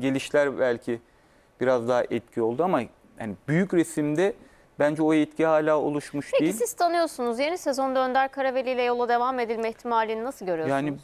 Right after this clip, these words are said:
Speaker 1: bununla ilgili gerçekten yani fikir söyleyebilecek ne bilgim var, e, ne de hani bir öngörüm var. Çünkü kulüplerin bu anlamda karar alıcı, e, şeyleri, e,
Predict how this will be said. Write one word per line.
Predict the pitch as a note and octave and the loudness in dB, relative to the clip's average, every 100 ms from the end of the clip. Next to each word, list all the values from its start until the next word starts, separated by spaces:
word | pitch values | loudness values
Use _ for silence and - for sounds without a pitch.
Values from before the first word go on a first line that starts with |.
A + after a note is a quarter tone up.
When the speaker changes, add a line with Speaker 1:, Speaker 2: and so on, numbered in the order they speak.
| - _ _ _ _ _ _ C#3+ | -20 _ _ _ _ _ _ -4
Speaker 1:
bununla | E3 F#3 F#3 | 0 0 0
ilgili | F3 F3+ F3 | 0 0 0
gerçekten | E3+ - D3 - C3+ - C3+ | 0 -2 -6 -4 -4 -4 -4
yani | C3 C3 | -2 -4
fikir | - - E3 | -8 -4 -4
söyleyebilecek | - C#3+ C#3+ D3+ C#3+ C#3+ C#3+ D#3+ D#3+ C3+ | 0 0 2 0 0 -2 -2 0 -2 -2
ne | D3 C3+ | -4 -2
bilgim | C#3+ C#3+ D#3+ D#3 | -2 -2 -2 0
var, | C#3+ E3+ - - | 0 -2 -8 -6
e, | A#2+ A#2+ A#2+ B2 A#2+ B2 B2+ C3 | -2 0 0 0 0 0 0 0
ne | C#3 | 2
de | D#3 | 2
hani | D3 C#3+ | 2 0
bir | D3+ | 0
öngörüm | C3+ C#3+ C#3+ C#3 D3+ B2+ | 2 2 2 0 0 0
var. | C#3+ E3+ | -2 -4
Çünkü | C3 - | -12 -10
kulüplerin | - D3 C#3+ C#3+ C#3+ D3 | -6 -4 -2 -2 -2 0
bu | C#3 | 0
anlamda | C#3 D3 C#3+ C#3+ D3 D3 - - _ _ - | 2 2 0 2 0 -2 -8 -20 _ _ -4
karar | C3+ C#3 D3 | 0 2 2
alıcı, | C#3+ C#3 C3+ D3 - | 2 0 0 -2 0
e, | C3+ C3+ C3 C3 C3+ C3 C3 C3 - - - - - | 2 2 2 2 2 0 0 -2 -6 -14 -20 -20 -20
şeyleri, | - C3 B2 C3 C3+ | -6 -2 2 2 0
e, | - - | -2 -2